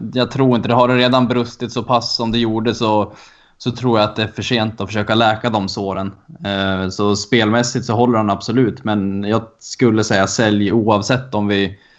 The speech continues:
om vi skulle värva Van Dijk eller inte. Eh, jag tror att de broarna är brända redan och...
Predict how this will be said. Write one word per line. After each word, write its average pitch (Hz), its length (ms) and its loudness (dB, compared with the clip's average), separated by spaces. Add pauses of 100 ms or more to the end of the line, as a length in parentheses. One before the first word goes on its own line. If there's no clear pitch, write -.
(920)
om 113 140 0
vi 107 60 4
skulle 113 200 2
värva 107 240 4
Van 113 220 0
Dijk 95 280 -2
eller 98 120 -6
inte. 92 320 -8 (360)
Eh, 95 400 -2 (280)
jag 101 300 -2
tror 110 320 2
att - 500 -4 (580)
de 104 480 2
broarna 107 380 4
är 101 100 4
brända 104 380 2
redan 101 340 -2
och... 98 440 -2